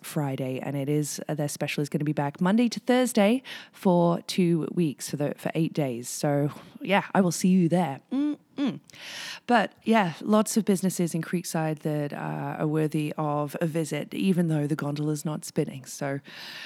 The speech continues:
yeah, I can't stress that enough that we support local. Yeah, and speaking of local, it's gonna be Let's Get Quizzical's four-year anniversary tomorrow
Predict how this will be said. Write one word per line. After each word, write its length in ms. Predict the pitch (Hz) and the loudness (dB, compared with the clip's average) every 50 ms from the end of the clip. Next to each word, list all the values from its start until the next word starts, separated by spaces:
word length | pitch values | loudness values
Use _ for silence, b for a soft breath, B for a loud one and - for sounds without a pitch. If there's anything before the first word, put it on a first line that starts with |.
| B B B B B B B | B B B B B B B
yeah, 220 | - 185 160 156 - | -4 -2 -2 -2 -4
I 40 | |
can't 260 | - - - 180 175 - | -6 -6 -4 -4 -4 -4
stress 280 | - - 185 156 - | -4 -6 -6 -6 -6
that 140 | - 165 160 | -6 -6 -4
enough 240 | 151 151 143 143 - | -2 -2 -4 -4 -6
that 100 | - - | -6 -8
we 60 | - | -8
support 420 | - - - 156 - 151 151 - - | -6 -6 -8 -6 -4 -4 -6 -2 0
local. 400 | - 208 214 - 339 381 427 381 254 - _ _ - | 0 0 2 4 4 4 4 2 -2 -14 _ _ -6
Yeah, 260 | - 466 539 - - - - - | -2 -2 0 -2 -2 -6 -4 0
and 280 | - 262 294 320 311 302 | 2 4 4 6 4 4
speaking 380 | - - - 370 - - 247 269 | 2 2 0 0 2 2 2 2
of 80 | 269 | 2
local, 800 | 269 269 269 285 - 370 - - 339 285 262 233 208 165 156 151 - - | 2 4 4 4 4 4 4 4 6 8 8 8 8 6 4 4 2 2
it's 220 | 214 240 - - | 2 2 2 0
gonna 320 | - 202 214 240 262 269 220 | 2 4 4 6 6 6 6
be 360 | 208 220 226 226 226 208 208 - | 6 6 6 6 6 4 4 4
Let's 340 | 185 170 196 233 247 - | 4 4 4 4 4 2
Get 220 | - - 254 226 - | 2 2 2 2 0
Quizzical's 880 | - - 247 233 - 254 - - 190 156 151 175 240 302 349 339 - | 0 2 2 2 4 2 0 2 2 2 4 4 4 4 2 2 -2
four-year 800 | 254 - - - - - 269 262 269 285 262 247 254 240 240 233 226 | -6 -8 -12 -8 -2 0 2 4 4 4 6 6 6 6 6 6 4
anniversary 760 | 214 214 220 185 202 208 220 214 - - 180 143 127 123 - B B B B B B B | 4 4 4 4 4 4 4 2 2 2 2 2 0 -4 -8 B B B B B B B
tomorrow 680 | - - 226 208 180 190 170 165 160 151 147 143 143 | 2 6 8 10 10 10 10 10 8 8 6 4 2